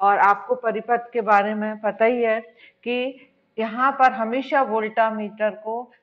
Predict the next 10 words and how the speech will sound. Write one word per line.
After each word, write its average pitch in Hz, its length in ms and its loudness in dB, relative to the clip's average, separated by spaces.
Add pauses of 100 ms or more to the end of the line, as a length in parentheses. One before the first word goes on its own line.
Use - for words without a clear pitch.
हम 226 260 -8
समानांतर 190 840 -6
क्रम 190 260 -12
में 185 240 -10
जोड़ते 175 400 -10
हैं 202 420 -14 (140)
और 196 160 -4
अमीटर 214 640 -6
को 214 200 -6
हमेशा 214 640 -4